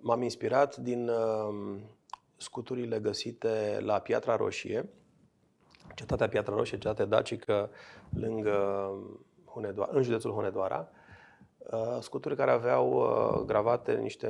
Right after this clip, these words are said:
un fel de dragoni, grifoni, ceva de genul. Am, uh, văzut de asemenea în poze, n-am ținut în mână niciodată, dar am văzut, uh, monede vechi, care de asemenea aveau, uh, dragoni sau fi-,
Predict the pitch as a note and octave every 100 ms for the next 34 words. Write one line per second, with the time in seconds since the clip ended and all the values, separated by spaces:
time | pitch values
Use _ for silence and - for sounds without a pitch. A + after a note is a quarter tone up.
0 | A2 - C#3 A#2+ A2 G2+ A#2+ C3 G#2+ G#2
1 | - B2 A#2 A2+ - - - G#2+ G#2 G2+
2 | F#2 - - - - - - _ - B2
3 | C3+ B2+ B2 A2+ A#2 C3+ C3 B2 B2+ B2
4 | A#2 A2 G#2+ A#2 G#2 G2+ G#2 G2+ G2+ G2
5 | G2+ - - - - - - A#2 G#2 G#2
6 | G#2 G2+ - G#2 G#2 G#2 G#2 G#2 G#2+ G#2+
7 | A#2 - A2 G#2+ G2+ G2 F#2+ G2 G2+ -
8 | - _ _ _ - A2+ A2 G#2 G2+ A#2+
9 | C3 - _ - - - _ _ - B2+
10 | B2 A#2 D3 C3+ A2+ G#2+ A2+ A2+ A2 G#2+
11 | G#2 G2+ G2+ G#2 G#2 G#2+ - _ _ _
12 | _ _ _ _ _ - B2+ A#2 G#2+ G#2+
13 | A#2 - G#2+ G2+ -